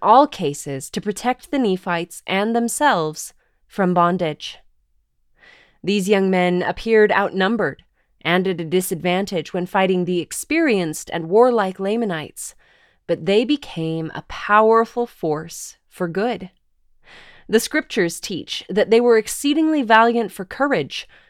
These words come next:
and also for strength and activity. But behold, this was not all. They were men who were true at all times in whatsoever thing they were entrusted.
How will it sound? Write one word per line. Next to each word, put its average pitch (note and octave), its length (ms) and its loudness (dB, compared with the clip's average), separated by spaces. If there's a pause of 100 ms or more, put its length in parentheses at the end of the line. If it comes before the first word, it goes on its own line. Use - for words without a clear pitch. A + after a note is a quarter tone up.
(240)
and F3+ 140 0
also F#3+ 280 2
for F3 140 -8
strength - 600 -4 (260)
and E3+ 140 -4
activity. F3+ 640 -4 (480)
But F#3 160 2
behold, A3 420 2
this C#4 220 -2
was D4+ 180 -2
not A3+ 380 0
all. E3+ 420 0 (560)
They F#3 140 4
were F#3+ 140 4
men G#3+ 320 2
who A#3+ 160 -2
were F#3 120 0
true A#3+ 400 0
at - 280 0
all C4 260 8
times E3 680 -4
in F3 320 -4
whatsoever A3+ 840 2
thing D#3+ 520 -2 (280)
they F3 200 4
were F3+ 200 2
entrusted. F3 720 -4